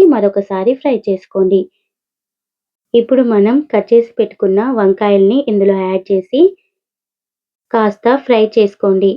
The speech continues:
ఇవి కాస్త ఫ్రై అయిన తర్వాత ఇందులోనే మనం తయారు చేసి పెట్టుకున్న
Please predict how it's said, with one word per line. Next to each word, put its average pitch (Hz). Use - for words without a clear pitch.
ఇవి 226
కాస్త 233
ఫ్రై 233
అయిన 226
తర్వాత 196
ఇందులోనే 214
మనం 240
తయారు 247
చేసి 226
పెట్టుకున్న 202